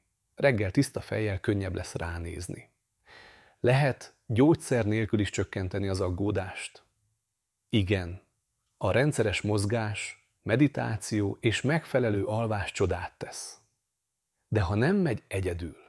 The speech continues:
pszichológushoz fordulni nem gyengeség, hanem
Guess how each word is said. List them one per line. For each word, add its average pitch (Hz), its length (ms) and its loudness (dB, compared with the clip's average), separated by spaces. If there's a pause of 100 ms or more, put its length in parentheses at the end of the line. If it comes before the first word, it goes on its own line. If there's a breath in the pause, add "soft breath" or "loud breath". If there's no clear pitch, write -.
(340)
pszichológushoz 107 840 2
fordulni 104 520 2
nem 117 320 0
gyengeség, 98 800 -2 (320)
hanem 117 540 -4